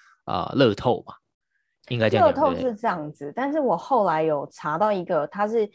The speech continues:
Speaker 2: 赠送五十块美金的一个活动，然后它的条件是在，它只要是你在五月二十七到七月十八，当然现在已经来不及，但就这段时间你如果打这个，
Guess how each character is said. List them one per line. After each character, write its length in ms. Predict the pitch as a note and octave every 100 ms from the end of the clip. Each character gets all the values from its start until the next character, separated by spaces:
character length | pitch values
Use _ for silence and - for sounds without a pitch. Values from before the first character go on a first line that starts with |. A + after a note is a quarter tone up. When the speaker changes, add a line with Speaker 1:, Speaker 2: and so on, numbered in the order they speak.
| _ _ _
Speaker 2:
赠 240 | - D4 A3+
送 180 | B3 A3
五 160 | F3 E3+
十 160 | F3
块 200 | D#3+ A#3
美 300 | G3+ E3+ C3 C#3+
金 420 | - E3+ D#3+ E3 - _ _
的 160 | F3 D#3+
一 80 | D#3+
个 80 |
活 320 | G3 - C#3+ C#3+
动， 240 | F3 D3
然 100 | D#3
后 80 | A#3
它 240 | C4 C#4
的 160 | C#4+ A3
条 300 | - D#3+ D#3+
件 240 | A#3 G#3
是 160 | G3+ G3+
在， 340 | - G3 E3 - _ _ -
它 160 | F#3 A#3
只 300 | - F#3+ D#3+
要 240 | F3+ F#3+
是 180 | F#3 G#3
你 120 | D#3+
在 240 | F#3+ F#3 E3
五 160 | D#3+
月 80 | F3+
二 120 | G#3
十 120 | G3+
七 280 | E3+ - G3
到 160 | G3 G3
七 180 | - F#3
月 100 | F#3
十 160 | -
八， 220 | - D#3 D#3
当 140 | F3+
然 100 | E3+
现 80 | F3+
在 60 |
已 40 | D3+
经 60 |
来 120 | D3 C#3+
不 80 |
及， 120 | C#3+ C#3
但 160 | G#3 G#3+
就 100 | A#3
这 160 | A#3+
段 180 | A3+ A#3
时 140 | -
间 160 | F3+ F#3
你 80 | E3+
如 80 | E3
果 80 |
打 220 | E3 D3+ C#3
这 160 | F#3+
个， 180 | E3